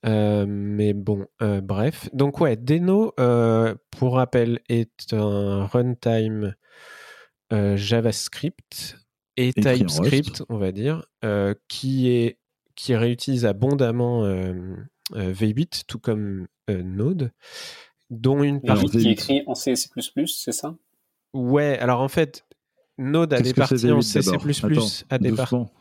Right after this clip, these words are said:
Speaker 1: Qu'est-ce qu'il y a ?
Speaker 2: C'est qu-, c'est, doucement, c'est quoi V huit ?
Speaker 1: Euh, V huit, c'est le moteur JavaScript de Chrome.
Speaker 2: Absolument.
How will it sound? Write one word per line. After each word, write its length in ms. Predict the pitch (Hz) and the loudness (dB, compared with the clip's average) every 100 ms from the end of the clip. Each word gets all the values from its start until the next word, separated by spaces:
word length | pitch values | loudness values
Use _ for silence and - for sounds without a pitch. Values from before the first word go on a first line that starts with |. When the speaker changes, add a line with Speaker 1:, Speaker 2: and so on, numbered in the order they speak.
| - - - - - | -20 -20 -18 -14 -6
Speaker 1:
Qu'est-ce 180 | 147 | -2
qu'il 80 | 165 | -2
y 40 | 214 | -4
a ? 20 | - | -6
Speaker 2:
C'est 220 | - - | -10 -8
qu-, 140 | - - - | -8 -10 -16
c'est, 340 | - - 120 104 | -14 -8 -6 -4
doucement, 380 | 117 - 139 139 | -4 -2 -4 -4
c'est 220 | - 117 | -2 -2
quoi 240 | - 131 127 | 0 -2 0
V 160 | 110 | 0
huit ? 340 | 110 104 - - - - - - _ - | 0 -2 -8 -20 -20 -20 -20 -20 _ -2
Speaker 1:
Euh, 120 | 113 | -2
V 160 | 120 131 | 0 0
huit, 180 | 202 | -2
c'est 160 | - 131 | -2 -2
le 60 | 123 | 0
moteur 300 | 127 147 139 | 0 0 0
JavaScript 560 | 131 117 - 151 143 | 2 0 -2 -8 -6
de 100 | 117 | -8
Chrome. 360 | 107 - 131 90 - _ _ _ _ _ _ _ _ | -6 -4 -4 -6 -18 _ _ _ _ _ _ _ _
Speaker 2:
Absolument. 340 | 92 87 - | -4 -2 -6